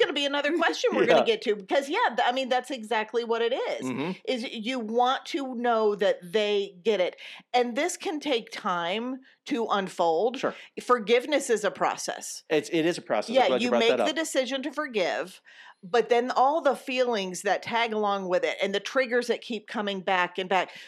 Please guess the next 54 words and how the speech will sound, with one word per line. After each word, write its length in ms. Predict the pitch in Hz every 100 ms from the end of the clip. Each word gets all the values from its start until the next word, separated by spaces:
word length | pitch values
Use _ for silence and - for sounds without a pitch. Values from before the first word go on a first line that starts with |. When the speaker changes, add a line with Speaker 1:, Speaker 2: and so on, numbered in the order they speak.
| -
Speaker 1:
So 140 | 226
Speaker 2:
Mm-hmm. 80 | 233
Speaker 1:
you, 240 | 269 330 - - 208
when 200 | 240 269
you 220 | 294 440
choose 280 | - 349 330
to 100 | 269
forgive, 420 | 240 220 214 196 180
you 400 | 190 180 233 269 269
forgive, 680 | 254 202 202 196 160 147 - - - -
but 140 | 208
letting 340 | 208 208 233 247
the 140 | 254
feelings, 760 | 254 254 240 240 190 175 170
you 140 | 196 208
know, 120 | 185
roll 360 | 185 196 185 165
out, 280 | 160 -
that's 240 | 190 180 -
a 40 |
Speaker 2:
Mm-hmm. 80 | 202
Speaker 1:
process. 480 | 220 190 160 175 175
Repentance 480 | 202 202 277 277 285
is 100 | 240
the 100 | 220
same 280 | 240 220 208
way. 520 | 269 370 120 85 92
Speaker 2:
Right. 280 | 147 165 143
Well, 200 | 190 202
you 80 | 202
know, 60 | 196
I 80 |
just 160 | 196 196
wanted 160 | 190 160
to 60 |
add 120 | 151
on 140 | 156 156
to 120 | 147
the 120 | 135
forgiveness 480 | 131 123 165 127 117
'cause, 220 | - 165
you 80 | 143
know, 60 | 131
a 0 |
Speaker 1:
Mm-hmm. 60 |
Speaker 2:
lot 100 | 139
of 80 | 170
people 320 | 175 - 131
get 180 | 110 123
wrong 220 | 110 110
ideas 360 | 107 104 104 104
of 140 | 110
forgiveness 480 | - 104 98 107 107
and, 140 | 117